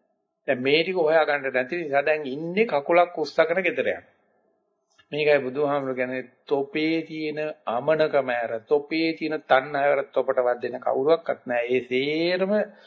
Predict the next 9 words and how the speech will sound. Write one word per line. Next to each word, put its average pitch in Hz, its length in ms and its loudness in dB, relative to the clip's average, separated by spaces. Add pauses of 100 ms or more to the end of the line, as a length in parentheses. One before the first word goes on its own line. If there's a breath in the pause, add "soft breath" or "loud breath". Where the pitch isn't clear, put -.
(340 loud breath)
මල් 135 300 0
මාලයකට 147 440 0
මල් 139 240 2
ලැබුණා 180 460 -2
වගේ 117 240 -6
ගැට 120 200 0
ගන්න 127 320 -2
මේ 131 160 -6
විඥානය. 117 500 -12